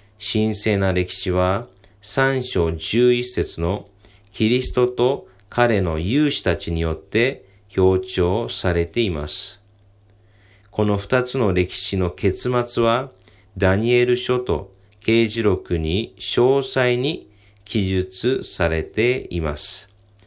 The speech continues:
ダニエル第二章三十四節と三十五節では、大きな人の像が人類歴史を強調していますが、一つの石が人手によらずに切り出されて、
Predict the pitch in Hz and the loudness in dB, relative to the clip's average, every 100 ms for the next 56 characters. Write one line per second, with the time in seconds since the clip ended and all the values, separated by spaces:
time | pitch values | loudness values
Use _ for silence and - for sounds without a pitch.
0 | _ - - - 104 117 107 92 82 101 | _ -20 -14 0 2 4 2 2 2 2
1 | 107 90 107 123 - 98 78 - 117 117 | 2 2 0 0 0 0 0 0 2 2
2 | 95 92 95 113 101 90 82 82 82 110 | 2 2 2 0 -2 -2 -2 -6 -2 0
3 | 107 92 80 87 98 98 80 - 78 78 | 0 -2 -4 0 0 0 -4 -2 -2 0
4 | 87 127 - _ - - - - - - | -2 -4 -14 _ -20 -20 -20 -20 -20 0
5 | 131 165 147 - 90 80 78 - 131 131 | 2 4 2 -2 -2 -2 -2 -2 0 0
6 | 123 - 135 123 85 80 82 98 131 _ | -2 2 4 4 2 0 0 0 -4 _
7 | _ - - 101 113 110 113 110 113 - | _ -20 -8 0 2 4 2 2 0 0
8 | 85 80 - 107 107 113 104 - 104 95 | -2 0 2 0 2 0 0 0 0 2
9 | 92 92 82 73 73 - _ _ _ - | 0 0 -4 -4 -6 -10 _ _ _ -20
10 | _ - - - - 170 170 - - 98 | _ -20 -20 -12 0 2 2 -2 0 2
11 | 85 95 - - - 95 - 127 92 85 | 2 0 -4 -6 -2 0 0 2 2 0
12 | - 147 143 139 131 127 131 120 104 85 | 2 4 4 4 4 2 2 0 0 -2
13 | - 101 117 110 101 104 87 - 73 67 | -2 0 2 2 0 0 0 -2 -8 -10